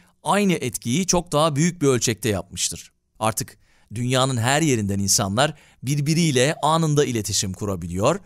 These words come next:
ve birkaç dakika içerisinde fikirlerini paylaşabiliyor. Her ne kadar geçtiğimiz günlerde gördüğüm şu istatistik biraz beni şaşırtmış olsa da,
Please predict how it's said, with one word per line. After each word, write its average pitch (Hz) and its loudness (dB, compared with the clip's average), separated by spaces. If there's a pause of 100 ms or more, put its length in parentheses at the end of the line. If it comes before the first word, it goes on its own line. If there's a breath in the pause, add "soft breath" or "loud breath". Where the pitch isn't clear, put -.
(320 soft breath)
ve 120 -4
birkaç 190 0
dakika 135 -4
içerisinde 143 0 (120)
fikirlerini 135 0
paylaşabiliyor. 107 0 (240)
Her 123 -2
ne 131 0
kadar 110 0
geçtiğimiz 110 -2
günlerde 107 -2
gördüğüm 107 -2
şu - -4
istatistik - -2
biraz 107 -4
beni 117 -4
şaşırtmış 113 -4
olsa 95 0
da, - -12